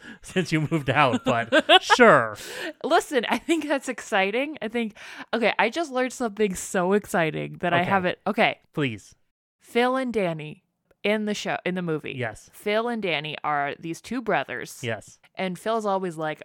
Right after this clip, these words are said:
Speaker 2: "My brother, the
Speaker 1: My
Speaker 2: film jerk."
Speaker 1: my kid brother, the philosopher.
Speaker 2: Can I tell you something I just learned?
Speaker 1: What?
Speaker 2: These boys are the McElroy brothers.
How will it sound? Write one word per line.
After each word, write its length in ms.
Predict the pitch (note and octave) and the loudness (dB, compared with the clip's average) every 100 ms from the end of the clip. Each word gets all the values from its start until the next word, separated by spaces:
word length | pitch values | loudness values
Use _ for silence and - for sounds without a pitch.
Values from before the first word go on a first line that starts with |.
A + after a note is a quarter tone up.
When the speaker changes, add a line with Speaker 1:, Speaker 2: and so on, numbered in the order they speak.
| - | -12
Speaker 2:
"My 400 | F3+ G#3 A3+ A#3 | -4 -2 -2 -2
brother, 520 | G#3 G#3+ G#3+ F3 D#3+ | 0 0 0 0 -4
the 140 | D#3+ | -2
Speaker 1:
My 140 | D#3+ E3+ | 2 2
Speaker 2:
film 200 | G3 F#3+ | 2 -2
jerk." 300 | F3+ A2+ - | -4 -4 -6
Speaker 1:
my 240 | - E3+ G3+ | 0 4 4
kid 340 | - F#3 F#3 | 2 2 2
brother, 320 | D3+ E3 C#3+ C3 | 4 4 4 2
the 100 | C#3+ | -2
philosopher. 680 | - D#3+ C3 A2+ B2 - - | 0 2 2 0 -8 -12 -6
Speaker 2:
Can 140 | A3+ | -2
I 100 | A3 | -2
tell 180 | A#3 A3+ | 0 -4
you 120 | A#3+ | -4
something 240 | B3+ A#3+ | -6 -4
I 120 | A#3+ G#3 | -4 -4
just 160 | G#3 | -6
learned? 240 | G#3+ C#4 - | -8 -8 -10
Speaker 1:
What? 240 | - A#2+ - _ _ | -12 -12 -14 _ _
Speaker 2:
These 240 | F3+ B3 E4 | -6 -4 -2
boys 240 | D4+ E4 | -2 0
are 120 | A#3 | -2
the 80 | G#3 | -2
McElroy 640 | F3+ E3 G3 F3 D3+ - | -4 -4 -8 -8 -10 -10
brothers. 500 | - - - - - | -14 -16 -16 -16 -20